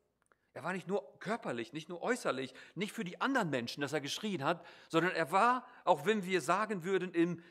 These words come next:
im Geistlichen, absolut zero chance.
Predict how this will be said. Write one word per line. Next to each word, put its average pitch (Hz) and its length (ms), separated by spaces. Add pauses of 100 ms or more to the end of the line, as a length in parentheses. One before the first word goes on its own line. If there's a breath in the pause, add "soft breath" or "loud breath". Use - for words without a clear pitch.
(160 loud breath)
im 156 180
Geistlichen, 202 800 (1400)
absolut 214 640 (560 soft breath)
zero 151 600
chance. 127 680